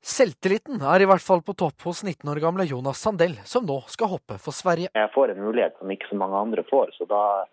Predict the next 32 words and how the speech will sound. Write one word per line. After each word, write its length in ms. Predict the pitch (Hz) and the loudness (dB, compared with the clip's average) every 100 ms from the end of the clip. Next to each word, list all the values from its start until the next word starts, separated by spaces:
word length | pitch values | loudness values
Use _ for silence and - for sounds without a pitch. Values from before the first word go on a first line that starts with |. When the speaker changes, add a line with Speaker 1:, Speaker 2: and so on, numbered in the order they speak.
| - - | -10 -4
Speaker 2:
har 160 | 104 | -2
jeg 80 | 98 | -2
lyst 180 | 107 - | -4 -2
til 140 | 82 | -2
å 80 | 82 | -2
ta 100 | - 98 | -2 0
vare 180 | 110 123 | 0 0
på 140 | 85 | -2
den 160 | 90 92 | -4 -4
muligheten 400 | 92 85 - 85 | -4 -4 -4 -6
og 240 | 85 87 _ - | -6 -8 _ -6
trene 320 | 107 101 90 | -2 -2 -2
hardt 320 | 101 - - | -4 -4 -8
for 160 | 92 85 | -4 -2
at 140 | 80 | -2
det 100 | 85 - | -6 -6
skal 180 | 87 87 | -4 -4
gi 160 | 90 | -2
resultat. 460 | 82 - - 82 - _ _ 175 | -4 -6 -6 -6 -8 _ _ -6
Speaker 1:
I 60 | |
Sverige 380 | 202 196 180 175 | 0 4 4 4
får 220 | - 160 147 | 4 4 4
han 80 | 170 | 0
den 140 | 196 | -4
tidligere 320 | - 156 160 | -4 -2 0
norske 300 | 202 185 - 208 | 0 -2 -4 -4
landslagstreneren 760 | 160 - 175 - 170 165 160 117 | -4 -2 -2 -2 -4 -4 -4 -6
Trond 240 | 117 113 | -8 -6
Göran 300 | 117 139 202 | -2 0 0
Pedersen 460 | 196 196 190 - 143 | 2 0 0 -6 -10
som 220 | - 107 | -14 -14
trener. 380 | 101 131 123 143 | -8 -6 -4 -8